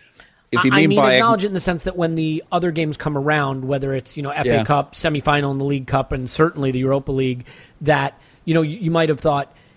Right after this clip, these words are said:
Speaker 2: if we were right there for top four when Europa League comes around again, we might rotate heavily for the away leg in the Europa League. But,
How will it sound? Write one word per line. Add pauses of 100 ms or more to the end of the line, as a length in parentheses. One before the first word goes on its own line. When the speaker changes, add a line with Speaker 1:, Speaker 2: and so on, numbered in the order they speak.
(160)
Speaker 2:
if
we
were
right
there
for
top
four
when
Europa
League
comes
around
again,
we
might
rotate
heavily
for
the
away
leg
in
the
Europa
League.
But,